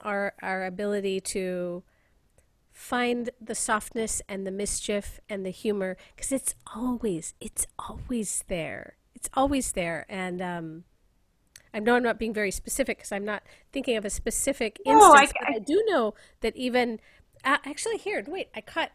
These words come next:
Speaker 1: I caught something that even without saying a specific, um, there is a way in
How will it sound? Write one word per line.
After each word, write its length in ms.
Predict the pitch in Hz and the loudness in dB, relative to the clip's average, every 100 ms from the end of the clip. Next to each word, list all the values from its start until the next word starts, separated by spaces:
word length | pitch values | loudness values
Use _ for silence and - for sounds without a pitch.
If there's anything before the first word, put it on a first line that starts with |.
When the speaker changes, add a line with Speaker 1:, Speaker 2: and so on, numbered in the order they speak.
| - | -14
Speaker 1:
I 40 | |
caught 360 | - - 320 - | -12 -6 -6 -4
something 460 | 226 214 190 143 - | -8 -8 -10 -14 -14
that 140 | - | -14
even 160 | 247 277 | -10 -6
without 280 | 240 277 - | -6 -4 -6
saying 300 | - 240 220 | -6 -6 -6
a 60 | 196 | -8
specific, 640 | - 202 - 190 190 - _ _ _ _ _ _ _ _ _ _ 220 | -8 -10 -8 -8 -10 -12 _ _ _ _ _ _ _ _ _ _ -6
um, 440 | 208 202 190 190 - | -4 -4 -6 -10 -8
there 260 | 202 226 | -2 2
is 160 | 254 254 | 2 0
a 60 | |
way 720 | 240 214 226 233 254 262 269 262 | -2 0 0 2 2 0 -4 -6
in 460 | 233 220 214 214 | -6 -4 -4 -6